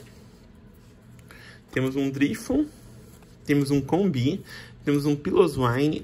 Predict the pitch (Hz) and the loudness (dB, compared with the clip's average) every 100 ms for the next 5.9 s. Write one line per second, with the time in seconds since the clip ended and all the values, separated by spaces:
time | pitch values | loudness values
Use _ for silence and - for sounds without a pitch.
0 | - 147 139 143 135 170 - 151 139 139 | -2 -2 0 0 0 -2 -2 0 0 0
1 | 131 123 - 151 202 208 180 247 - - | -2 -2 0 0 0 -2 -2 -2 -4 -2
2 | 127 120 117 - - - 110 117 127 113 | -2 -2 -6 -14 -20 -8 -2 0 2 0
3 | 117 123 127 117 113 120 - 123 - 113 | -2 -2 0 2 0 -2 -4 -4 -2 -2
4 | 123 - - - - 127 123 170 127 110 | -2 -6 -14 -16 -4 -2 2 2 2 2
5 | 127 143 175 190 139 143 139 127 131 | 4 4 2 -2 2 2 0 -2 -4